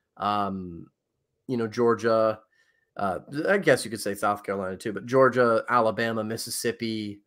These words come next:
uh, northern Florida, northern Louisiana, that's all, like, the deep South. And,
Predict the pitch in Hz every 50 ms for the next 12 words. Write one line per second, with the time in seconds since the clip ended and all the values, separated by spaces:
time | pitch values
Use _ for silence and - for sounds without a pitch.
0 | _ _ - - - - - 98 98 98 98 113 120 123 123 131 131 120 123 120
1 | 117 110 - - 120 120 120 120 117 113 117 113 113 110 110 - _ _ _ _
2 | _ _ _ _ _ - 120 123 123 117 117 117 113 113 113 117 113 104 110 110
3 | 110 110 110 104 120 127 127 143 131 123 120 117 113 113 - - 120 104 - 123
4 | 120 113 101 - - - - 104 95 92 92 - 117 110 107 104